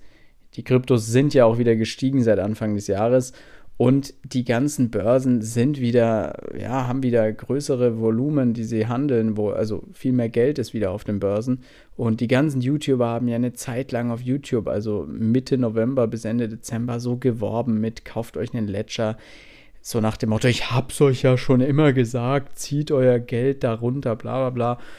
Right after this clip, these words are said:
Zwei Monate davor haben viele davon noch selber für F T X geworben. <clears throat> So viel mal dazu. Aber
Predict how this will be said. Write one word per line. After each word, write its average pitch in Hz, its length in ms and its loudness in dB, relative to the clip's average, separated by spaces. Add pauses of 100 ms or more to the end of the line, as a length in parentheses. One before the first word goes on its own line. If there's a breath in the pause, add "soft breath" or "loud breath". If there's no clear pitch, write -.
(320 loud breath)
Zwei 107 200 2
Monate 110 340 2
davor 110 400 2
haben 107 180 0
viele 113 320 0
davon 101 340 0
noch 101 120 -2
selber 117 340 6
für - 160 4
F 110 140 0
T 101 180 0
X 113 160 -4
geworben. 107 540 -2
<clears throat> - 340 -2
So - 180 -8
viel 98 180 -4
mal 92 180 -4
dazu. 123 420 -2 (480 loud breath)
Aber 117 640 2